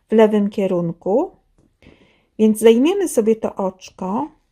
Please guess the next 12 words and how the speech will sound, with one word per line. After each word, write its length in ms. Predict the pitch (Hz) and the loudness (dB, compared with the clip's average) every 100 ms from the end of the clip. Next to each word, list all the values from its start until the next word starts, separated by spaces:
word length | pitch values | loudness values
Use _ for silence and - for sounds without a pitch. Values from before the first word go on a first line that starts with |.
| _ _ _ | _ _ _
i 60 | - | -10
ponieważ 960 | 220 208 233 269 233 202 202 - - _ _ _ _ _ _ _ _ _ _ _ _ _ | -2 2 2 2 0 0 -4 -10 -16 _ _ _ _ _ _ _ _ _ _ _ _ _
ono 340 | 220 220 208 202 | 2 2 2 0
będzie 880 | 196 196 196 190 - 190 202 202 190 _ _ _ _ _ _ _ | -2 -2 -2 -4 -6 -6 -6 -6 -10 _ _ _ _ _ _ _
z 160 | - - | -20 0
wierzchu, 540 | 262 277 - - 196 | 2 2 0 -6 -6
to 140 | - 208 | -6 -8
zostawimy 540 | 202 - 202 214 220 | -8 -6 -4 0 0
sobie 220 | 214 196 | -2 -6
z 100 | 202 | -8
przodu 360 | - - 226 214 | -8 -4 -2 0
robótki 760 | 202 190 175 - - 208 294 | 0 0 -4 -10 -10 -8 -8